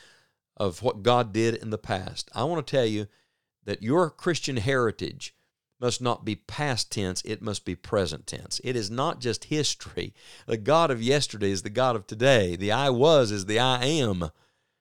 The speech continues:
Uh, the one who, who did will today if we will trust him.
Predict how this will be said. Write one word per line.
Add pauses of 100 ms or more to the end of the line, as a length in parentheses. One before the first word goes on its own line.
(280)
Uh,
the
one
who,
who
did (320)
will
today
if
we
will
trust
him.